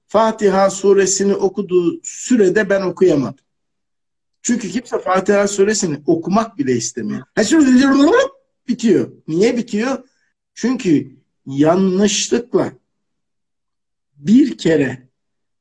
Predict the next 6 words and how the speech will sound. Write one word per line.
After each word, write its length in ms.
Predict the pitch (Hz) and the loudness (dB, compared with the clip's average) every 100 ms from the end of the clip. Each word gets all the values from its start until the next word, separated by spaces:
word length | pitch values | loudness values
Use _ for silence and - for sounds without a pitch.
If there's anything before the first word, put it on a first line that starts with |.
| _ | _
onu 260 | 156 175 147 | -2 0 0
dinlerse, 680 | 135 147 226 262 - 110 - _ _ _ _ _ _ _ _ _ _ _ _ _ _ _ | 0 2 0 -2 -4 -8 -12 _ _ _ _ _ _ _ _ _ _ _ _ _ _ _
bir 320 | 107 151 175 - | -4 0 0 -2
kere 200 | 127 123 | -2 -2
onu 280 | 123 135 120 | -2 -4 -2
dinlerse, 600 | 127 202 254 - - | -2 -2 -2 -4 -6